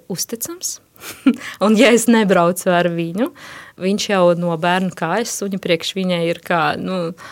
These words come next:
kaut kāda tik pierasta un tik pašsaprotama lieta, un es viņam varu uzticēties un savu suni atstāt.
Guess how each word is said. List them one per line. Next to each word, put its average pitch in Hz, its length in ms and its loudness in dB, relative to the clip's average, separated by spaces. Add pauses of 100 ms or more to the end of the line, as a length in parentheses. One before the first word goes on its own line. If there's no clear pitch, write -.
kaut 208 200 2
kāda 175 160 2
tik - 300 -2
pierasta 190 580 4
un 180 80 0
tik 185 220 -4
pašsaprotama 175 760 0
lieta, 262 460 0
un 185 220 -2
es 202 160 -8
viņam 170 240 -6
varu 180 160 -4
uzticēties 277 680 -6
un 185 120 -6
savu 208 200 -2
suni 190 240 -6
atstāt. - 480 -10